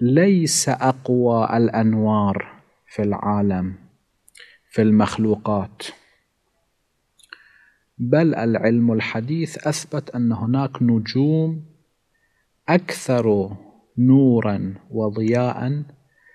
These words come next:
من الشمس بمرات كثيرة، بحيث أن نور الشمس مقابل نور تلك النجوم قليل جدًا.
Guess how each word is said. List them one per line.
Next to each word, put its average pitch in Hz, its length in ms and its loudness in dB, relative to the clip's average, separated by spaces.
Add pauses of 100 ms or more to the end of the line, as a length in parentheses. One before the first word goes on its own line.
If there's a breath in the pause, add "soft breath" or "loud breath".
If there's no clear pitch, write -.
(240 soft breath)
من 107 180 0
الشمس - 920 -4 (260)
بمرات 117 920 -4 (560 soft breath)
كثيرة، 120 840 2 (880 loud breath)
بحيث 117 440 2
أن 101 340 -2
نور 120 260 2
الشمس - 760 -6 (600)
مقابل 107 580 -2
نور 110 500 2
تلك 117 380 -2 (440)
النجوم 135 600 0 (580 soft breath)
قليل 151 640 6
جدًا. 101 600 -2